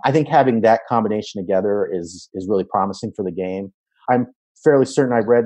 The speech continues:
some s-, stuff talking about just the fact that as a Jedi, you're gonna be exploring different planets too. And I think if that's, like, a key part to this game, um,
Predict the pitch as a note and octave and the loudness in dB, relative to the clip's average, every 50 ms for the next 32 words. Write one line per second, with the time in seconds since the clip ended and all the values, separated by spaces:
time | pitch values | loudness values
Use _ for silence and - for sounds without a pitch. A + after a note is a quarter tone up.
0 | A2+ - - - A#2+ A#2 - - - - _ _ - - - A#2+ A#2 - - C3 | 0 -6 -6 -4 -4 -4 -4 -8 -14 -20 _ _ -6 0 0 0 0 0 0 0
1 | A#2+ A2+ - A#2+ A2+ G2 A2 G2+ G2 - A2+ G#2 - - _ _ _ _ _ _ | 0 0 -2 -2 0 2 2 2 2 2 -2 -2 -2 -6 _ _ _ _ _ _
2 | _ _ _ - A#2 - C3+ B2 A#2+ - B2+ A2+ A2+ G#2 G#2+ G2 G#2+ A#2 A2 A2+ | _ _ _ -8 -2 0 2 0 2 4 4 4 4 2 2 2 2 4 4 6
3 | G#2 G#2 G2+ G#2 A2 G2+ G2 G2+ F#2+ F#2+ - - - - A#2 A#2 A2 G#2 G2+ G#2+ | 4 4 2 0 -2 -2 -2 -2 -2 -2 -6 -10 -6 0 0 2 2 2 0 -4
4 | G2 - G2 F#2 - - C3 B2+ A2+ F2+ D#2+ - - - - C3+ G#2+ G2 F#2+ F#2 | -4 -4 -8 -10 -6 -4 -4 -4 -4 -4 -8 -10 -10 -4 -2 0 0 0 -2 -4
5 | - - C3 A#2+ - A2+ - - A2+ B2 B2+ - C3+ A#2+ - G2+ F#2+ - - A#2 | -6 -6 -8 -6 -6 -4 0 2 2 2 2 0 -2 -2 -2 -4 -8 -8 -8 -8
6 | - - - A2+ A2+ A#2 - G2 F#2+ F2+ - - _ A2 A2+ B2 A#2 F#2 F2+ F2 | -8 -4 -2 -2 -2 -2 -2 -6 -8 -8 -10 -8 _ -2 -2 -2 -2 -4 -6 -8
7 | E2+ - _ _ _ _ _ _ _ _ _ A2 G#2 G2+ F#2 F#2+ F#2+ F#2 G2 - | -12 -16 _ _ _ _ _ _ _ _ _ 0 0 2 0 0 -2 -4 -8 -12